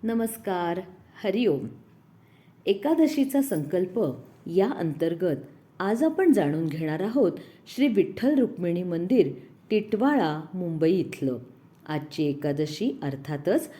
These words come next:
आषाढ शुद्ध अकरा म्हणजेच देवशयनी एकादशी. मुंबईतलं टिटवाळा हे छोटं उपनगर. टिटवाळ्याचा गणपती विशेष प्रसिद्ध.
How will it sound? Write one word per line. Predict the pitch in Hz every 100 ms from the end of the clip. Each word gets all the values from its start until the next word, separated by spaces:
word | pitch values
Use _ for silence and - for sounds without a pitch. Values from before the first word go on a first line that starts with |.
| - -
आषाढ | 185 185 180 220 277 320
शुद्ध | - 185 143 139 175 170 -
अकरा | 156 - 156 143 - - - -
म्हणजेच | 165 156 156 160 - - - - - - _ - _ - - - - - - - - -
देवशयनी | 160 190 247 370 - 175 156 151 208 254
एकादशी. | 139 139 127 135 135 131 113 - - - - - - - - - - - - -
मुंबईतलं | 226 233 233 330 320 285 196 226
टिटवाळा | 220 - 185 196 240 220 160 202
हे | 254 262
छोटं | 190 151 220
उपनगर. | 233 156 151 143 139 143 135 - - - - -
टिटवाळ्याचा | 277 226 269 294 294 330
गणपती | 294 214 170 190 190 202
विशेष | 233 185 - 208 269
प्रसिद्ध. | - 147 151 135 - 147